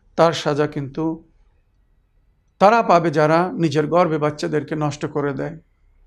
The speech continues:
আর তার প্রসেস আমি বলেছি কিভাবে গর্ভে বাচ্চাকে মারা হয় আর টুকরো টুকরো করে তাকে মায়ের গর্ভ থেকে বাহির করা হয়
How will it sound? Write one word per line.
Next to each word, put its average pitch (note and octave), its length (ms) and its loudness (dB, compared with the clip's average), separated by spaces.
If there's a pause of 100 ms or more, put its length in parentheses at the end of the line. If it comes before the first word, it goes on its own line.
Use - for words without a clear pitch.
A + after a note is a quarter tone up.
(240)
আর D3 80 0
তার C#3+ 220 -2
প্রসেস G3 440 0
আমি E3 200 0
বলেছি F3 440 -4
কিভাবে E3 480 -4
গর্ভে D#3 380 -2
বাচ্চাকে D#3 580 -4 (1600)
মারা G3 260 6
হয় D#3+ 400 0 (880)
আর C#3+ 320 -2 (240)
টুকরো A#3+ 260 4
টুকরো G3 300 -2
করে F#3 260 2
তাকে F3+ 440 -2 (520)
মায়ের E3 220 4
গর্ভ E3+ 280 0
থেকে D3 220 -6
বাহির D3 300 -2
করা D3+ 220 -2
হয় C#3 180 -4